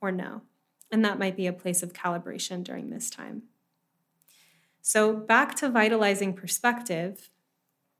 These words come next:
Mars Neptune is energized by vision and inspiration, and sometimes our perspective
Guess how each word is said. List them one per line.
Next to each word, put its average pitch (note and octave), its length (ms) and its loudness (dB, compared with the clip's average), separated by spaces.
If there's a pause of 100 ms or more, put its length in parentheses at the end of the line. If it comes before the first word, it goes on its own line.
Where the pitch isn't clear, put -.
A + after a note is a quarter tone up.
(400)
Mars A#3 320 4
Neptune A3+ 380 2
is G#3 140 2
energized G3 640 0
by - 180 4
vision F#3+ 500 0
and G#3 120 2
inspiration, F3+ 960 -2 (320)
and G3 100 -2
sometimes A3 500 2
our G3 160 0
perspective F#3+ 880 0